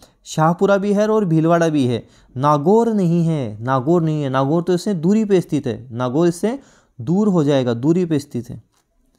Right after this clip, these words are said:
राजस्थान का नवीन जिला केकड़ी जो कि अजमेर संभाग में आता है, अजमेर संभाग में वर्तमान में कुल कितने जिले आते हैं? अजमेर संभाग में वर्तमान में कितने जिले आते हैं?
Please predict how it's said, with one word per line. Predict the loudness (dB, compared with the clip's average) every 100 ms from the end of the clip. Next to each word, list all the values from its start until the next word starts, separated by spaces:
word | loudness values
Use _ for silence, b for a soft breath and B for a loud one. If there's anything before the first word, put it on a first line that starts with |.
| b b b b 2
राजस्थान | 2 2 0 0 0 0
का | 0
नवीन | 2 2 2
जिला | 2 2 2
केकड़ी | 0 0 0 2
जो | 0
कि | 2
अजमेर | 0 2 4 2
संभाग | 2 0 2 2
में | 0
आता | -2 0
है, | -2 -2 B B
अजमेर | 0 2 2
संभाग | 2 2 2 2
में | 0
वर्तमान | 0 0 0 0 0
में | -2
कुल | 0 -2
कितने | -2 -4 0 2 2
जिले | 2 2 4 4
आते | 2 0
हैं? | 0 2 2 2 -2 -6 b b _ _ _
अजमेर | -2 2 0
संभाग | 0 2 2 2
में | 0
वर्तमान | 2 0 0 0 2
में | 0 -2
कितने | -2 0 0 2
जिले | 4 4
आते | 2 0
हैं? | -2 -4